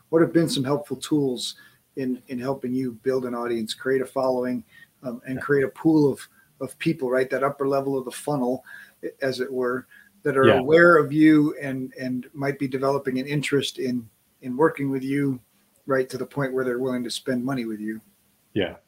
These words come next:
Speaker 2: I think, you know, there's, there's three that will immediately come to, to mind for me. Um, the first one is consistency.
Speaker 1: Hmm.
Speaker 2: Consistency is so, so, so, so, so, so important, right?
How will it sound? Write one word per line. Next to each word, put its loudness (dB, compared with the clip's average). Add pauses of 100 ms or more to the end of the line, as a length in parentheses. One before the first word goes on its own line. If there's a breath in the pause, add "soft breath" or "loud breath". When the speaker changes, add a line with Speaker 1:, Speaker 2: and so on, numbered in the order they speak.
(280 loud breath)
Speaker 2:
I 4
think, 0
you 2
know, 6
there's, 4 (540)
there's 2
three 8
that 10
will 6
immediately 4
come -4
to, -4 (180)
to -12
mind -6
for -6
me. -14 (200)
Um, -6
the -14
first 0
one 2
is 0
consistency. -8 (380 soft breath)
Speaker 1:
Hmm. -8
Speaker 2:
Consistency -4
is -6
so, -6
so, -2
so, -4
so, -6
so, -8
so -4
important, -8 (220)
right? -8